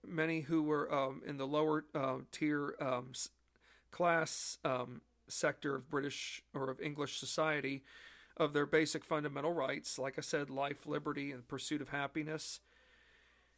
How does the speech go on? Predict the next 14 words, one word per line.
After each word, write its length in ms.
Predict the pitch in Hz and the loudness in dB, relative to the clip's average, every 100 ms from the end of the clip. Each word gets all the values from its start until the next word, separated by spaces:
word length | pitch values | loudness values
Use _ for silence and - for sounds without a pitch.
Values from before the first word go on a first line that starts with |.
| _ _ _ _ _ _ _ _ - | _ _ _ _ _ _ _ _ 4
But 200 | 175 170 | 4 4
for 100 | 165 | -2
Thomas 400 | 196 202 185 - | 0 2 0 -2
Paine, 600 | - 214 196 143 139 - _ - | -4 -2 -2 -6 -10 -12 _ -6
it, 160 | 151 - _ _ _ - _ - _ - | -6 -6 _ _ _ -20 _ -20 _ -8
why 260 | 143 180 | 2 4
should 260 | 220 - 196 | 4 0 -4
someone 420 | - 202 190 175 | 0 0 2 -2
high 260 | 143 180 175 | 0 2 2
above 400 | 147 175 175 - | 2 2 2 -2
control 440 | 160 151 180 170 | -10 -4 2 2
the 100 | 147 | 2
masses 600 | 143 151 196 180 147 131 | -2 -2 0 0 -2 -4
below 640 | 131 143 170 196 170 160 | -4 0 2 4 4 0